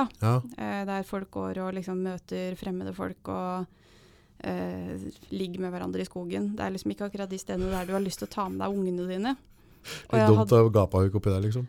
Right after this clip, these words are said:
Speaker 1: Ja, jeg hadde jo en ganske sånn rar opplevelse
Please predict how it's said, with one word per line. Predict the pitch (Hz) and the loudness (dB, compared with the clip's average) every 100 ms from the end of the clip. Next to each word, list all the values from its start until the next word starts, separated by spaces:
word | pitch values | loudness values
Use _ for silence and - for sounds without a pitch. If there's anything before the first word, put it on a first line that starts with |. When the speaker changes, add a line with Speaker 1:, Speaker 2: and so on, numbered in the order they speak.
| - | -2
Speaker 1:
Ja, | 247 247 247 | 0 0 0
jeg | 226 226 | 2 4
hadde | 220 196 | 2 0
jo | 208 214 | -2 0
en | 214 | -2
ganske | 202 - 202 | -4 -4 -6
sånn | 196 196 190 - - _ _ - | -4 -6 -8 -12 -20 _ _ -6
rar | 214 190 185 196 | -2 -2 -2 -4
opplevelse | - 196 185 190 190 - | -4 -6 -6 -6 -8 -4